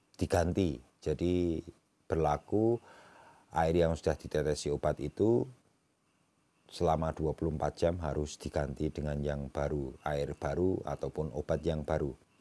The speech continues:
Nah, setelah hari Kamis dia datang ngambil obat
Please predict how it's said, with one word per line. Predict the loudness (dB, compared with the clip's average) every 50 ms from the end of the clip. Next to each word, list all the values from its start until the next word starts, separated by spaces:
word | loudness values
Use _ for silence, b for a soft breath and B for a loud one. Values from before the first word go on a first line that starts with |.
| B B B B B B B B B B B B B B B B B B B B _ _ _ _ _ _ _ _ _ _ _ _ _ _ _ _ 2 6
Nah, | 6 6 6
setelah | 8 8 10 10 8
hari | 8 4 2 4 4 6 6
Kamis | 6 6 6 8 8 6 6 4 4
dia | 4 6 6
datang | 6 6 4 2 2 2 2 2
ngambil | 2 2 0 0 0 4
obat | 6 8 8 8 6